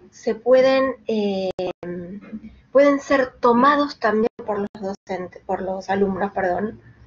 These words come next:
Porque lo que más me quedó de la experiencia es, no solo, ah, son recursos que te pueden ayudar a transmitir. No solo eso, sino que son recursos que te pueden ayudar a descubrir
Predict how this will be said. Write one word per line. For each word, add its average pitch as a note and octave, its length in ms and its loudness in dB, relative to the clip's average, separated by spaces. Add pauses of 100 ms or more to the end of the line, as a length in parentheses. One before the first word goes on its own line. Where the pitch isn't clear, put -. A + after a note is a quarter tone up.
(1000)
Porque A#3+ 380 6
lo A#3+ 160 6 (100)
que B3+ 120 4
más D#4 240 0
me D4+ 200 -4
quedó B3 300 2
de C4 100 4
la A#3+ 80 -2
experiencia A#3 720 -2
es, A#3 120 -6 (400)
no D4 120 -4
solo, G#3+ 560 4
ah, A3 260 4
son B3 220 -4
recursos B3+ 500 -6
que G#3 100 -6
te F3+ 140 -10
pueden G#3 260 -4
ayudar G3 720 -4 (300)
a F#3+ 240 2
transmitir. F3+ 680 -6 (240)
No D#4+ 160 -4
solo D4+ 320 2
eso, C#4 260 4
sino A#3 220 -2
que A3 100 -6
son C#4 180 -8
recursos C4 380 -8
que G#3 80 -14
te F#3+ 120 -14
pueden A3+ 200 -2
ayudar F#3+ 520 -2
a G3+ 300 0 (560)
descubrir G#3 920 -2